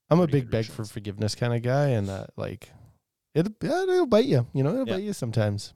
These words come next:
Speaker 2: Yeah.
Speaker 1: So.
Speaker 2: But some of those building departments can be awfully inflexible. They don't care about your forgiveness. It's like,
Speaker 1: <laughs> Yeah.
Speaker 2: "Uh, no, you are three inches too long, so therefore you're gonna change your deck now."
Speaker 1: Well, sometimes you can, like,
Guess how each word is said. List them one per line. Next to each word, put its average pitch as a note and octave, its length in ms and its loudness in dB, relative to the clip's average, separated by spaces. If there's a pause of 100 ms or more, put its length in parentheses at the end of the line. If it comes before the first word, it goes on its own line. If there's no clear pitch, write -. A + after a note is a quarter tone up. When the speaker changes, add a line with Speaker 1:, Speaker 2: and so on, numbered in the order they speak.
Speaker 2:
Yeah. A2+ 140 -10
Speaker 1:
So. - 160 -8
Speaker 2:
But - 100 0
some F#3 180 0
of A#3+ 60 -4
those F#3 180 -4
building E3 260 -6
departments C#3+ 360 -8
can - 80 -12
be G#2+ 100 -10
awfully A#2 440 -8
inflexible. C#3 760 -10
They A#2+ 100 -8
don't D#3+ 180 -8
care A#2 160 -6
about G#2+ 180 -8
your - 100 -14
forgiveness. G#2+ 440 -10
It's A2+ 160 -6
like, G#2+ 180 -2
Speaker 1:
<laughs> - 20 -4
Yeah. G2+ 180 -4
Speaker 2:
"Uh, F#2 80 -8
no, G2+ 180 -8
you A2 260 -6
are F#2+ 120 -6
three B2 240 -8
inches A2+ 300 -8
too A#2+ 160 -8
long, G#2+ 320 -6
so G2+ 180 -10
therefore A2 420 -8
you're G#2+ 200 -10
gonna A2+ 160 -10
change G#2+ 240 -10
your E2+ 80 -16
deck B2+ 260 -10
now." B3+ 60 -10 (160)
Speaker 1:
Well, D4 80 -4
sometimes C#3+ 500 6
you A#2+ 80 6
can, A#2 140 6
like, G#2+ 300 0